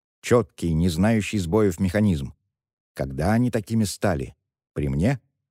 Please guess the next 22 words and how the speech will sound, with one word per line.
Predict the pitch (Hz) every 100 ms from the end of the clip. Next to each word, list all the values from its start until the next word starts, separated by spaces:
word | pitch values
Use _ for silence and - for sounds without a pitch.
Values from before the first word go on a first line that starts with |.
| _ _ -
Или | 131 139
намного | 139 135 127 123
раньше? | 110 80 - - - _ _ _ _ _ _ _
Что-то | - - 135 123 82
ведь | 80
они | 82 82 82
и |
до | 71 76
меня | 80 143
делали. | 131 82 65 60 - _ _ _ _ _ _ _ _ _ _ _
«Шеф, | - - 92 - _ _ _ _
машина | - 90 - 113 113
номер | 113 113
один | 110 117
догоняет | 107 107 107 104
колонну. | - 104 87 67 55 - _ _
Ваше | 87 113 -
указание?» | 92 98 92 92 104 120 _ _ _ _ _ _ _ _
«Перейти | - 104 107 98 127
к | -
фазе | - 117 120 101
два». | 101 90 82 62